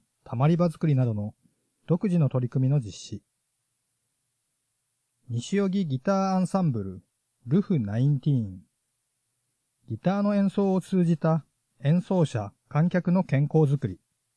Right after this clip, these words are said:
妙正寺公園ラジオ体操会。六十年以上の活動実績がある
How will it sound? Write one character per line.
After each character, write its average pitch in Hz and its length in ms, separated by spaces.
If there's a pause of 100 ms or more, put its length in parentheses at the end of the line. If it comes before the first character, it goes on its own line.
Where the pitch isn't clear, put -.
(1500)
妙 170 240
正 208 240
寺 180 140
公 175 280
園 104 220 (220)
ラ 110 120
ジ 135 140
オ 196 100
体 180 280
操 175 240
会。 98 260 (1300)
六 117 240
十 226 240
年 220 240
以 220 80
上 175 180
の 110 140
活 - 240
動 175 180
実 165 320
績 117 80
が 101 160
あ 104 60
る 98 200